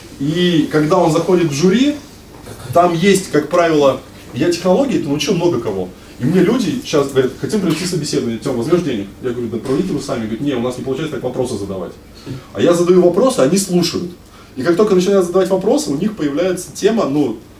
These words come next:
«Че еще спросить?» Я вышел, они молчат, ждут, когда вернусь. Я вернулся, опять начинаю задавать вопросы, у них пошел этот разговор, и многие приглашают просто вопросы позадавать. Я говорю: «Я всегда рад».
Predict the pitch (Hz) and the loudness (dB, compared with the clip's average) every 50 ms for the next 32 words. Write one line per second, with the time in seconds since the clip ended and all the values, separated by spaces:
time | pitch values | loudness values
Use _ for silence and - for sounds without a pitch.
0 | - - - - 180 196 185 - - - - 101 - - 92 82 - - - - | -20 -8 0 2 2 2 2 2 -2 -4 -4 -6 -6 -6 -8 -12 -14 -16 -20 -20
1 | - - - - - 147 139 - - - - 143 135 156 170 147 143 139 196 185 | -20 -20 -10 -2 2 4 4 6 4 4 4 2 2 2 4 4 2 2 2 0
2 | 151 139 - - 151 123 123 123 127 113 104 98 90 - - - - - - - | -2 -2 -6 -4 -2 0 0 0 0 -2 -2 -4 -6 -8 -12 -16 -18 -18 -18 -14
3 | 180 - 147 135 196 185 185 160 180 175 180 190 226 294 302 - - 143 - 175 | -12 -10 -8 -4 -2 0 2 4 4 4 6 6 6 6 6 4 2 0 2 2
4 | 208 - 180 165 - 143 156 180 175 143 147 160 165 - 160 151 185 185 196 196 | 0 0 0 -4 -4 -2 -2 -2 0 0 0 0 0 -2 -4 -2 0 0 0 0
5 | - 131 127 143 151 151 - 165 147 - - 143 127 107 - 110 110 110 131 143 | 0 -4 -4 -4 -4 -6 -6 -6 -6 -4 -4 -4 -4 -4 -6 -8 -8 -6 -4 0
6 | 170 - - - - 131 135 185 208 180 - 147 139 131 143 156 - 208 180 - | 0 0 0 -2 -4 -4 -4 -2 -2 -2 -4 -4 -4 -4 -2 -2 -2 -2 -2 -2
7 | 156 147 - 143 135 131 165 156 - - - 113 107 104 104 101 98 98 - 110 | -4 -4 -4 -4 -2 -2 0 -2 -2 -2 -6 -8 -8 -6 -6 -6 -6 -6 -8 -8
8 | 107 110 113 127 151 - - 143 135 131 131 123 120 101 | -8 -6 -4 -6 -6 -6 -8 -8 -6 -6 -4 -4 -4 -6